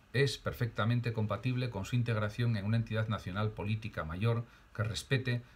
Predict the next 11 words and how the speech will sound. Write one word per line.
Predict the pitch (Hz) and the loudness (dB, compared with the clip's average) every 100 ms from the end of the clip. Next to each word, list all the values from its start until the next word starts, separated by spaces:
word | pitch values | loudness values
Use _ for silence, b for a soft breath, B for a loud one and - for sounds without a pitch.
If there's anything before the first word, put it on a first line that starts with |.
| - | -6
las | 104 - | -6 -2
características | 104 - 104 110 117 113 107 | -4 -2 -2 0 0 0 0
nacionales | 107 107 104 107 107 - | 0 0 0 2 0 -2
regionales | 117 127 107 101 107 110 - | -4 -2 0 0 0 -2 -4
e | 104 | -6
incluso | 87 123 117 104 | -2 -2 0 -2
las | 90 98 | -2 -6
impulse | 92 120 113 | -2 -2 -2
en | 87 | -4
buena | 87 92 | -4 -4
medida. | 90 92 98 87 | -4 -2 -4 -4